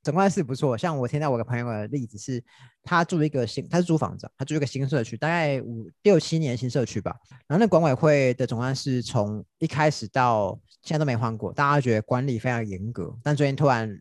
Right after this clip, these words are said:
临时换了总干事，他们觉得很奇怪，住得好好的啊，怎么换总干事啊？然后到后来就是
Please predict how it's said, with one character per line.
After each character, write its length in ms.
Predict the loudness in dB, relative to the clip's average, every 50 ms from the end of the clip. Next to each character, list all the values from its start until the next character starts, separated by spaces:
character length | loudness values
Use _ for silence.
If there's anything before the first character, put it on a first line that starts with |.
| -10 -6
临 180 | -4 -2 0 0
时 160 | 0 2 2
换 120 | 4 4 4
了 40 |
总 120 | 2 0 -2
干 140 | -2 -4 -4
事， 120 | -2 -2
他 100 | 0 0
们 80 | 0 2
觉 40 |
得 60 | 0 -2
很 60 | -2
奇 140 | -4 -10 -6
怪， 200 | -2 -2 -2 -2 _ _ _ _ _
住 120 | 2 4 4
得 60 | 6
好 120 | 6 4
好 200 | 4 4 6 6
的 80 | 6 6
啊， 220 | 4 4 4 2
怎 100 | -2 -4
么 220 | -4 -4 -4 -4 -2
换 120 | -2 -2
总 80 | -2 0
干 140 | -2 -2 -2
事 200 | -4 -4 -6 -6
啊？ 120 | -6 -6 -10 _ _ _ _ _ _ _ -2
然 60 | 0
后 40 | 4
到 140 | 4 4 6
后 100 | 6 6
来 120 | 4 4
就 100 | 2 2
是 120 | 0 -2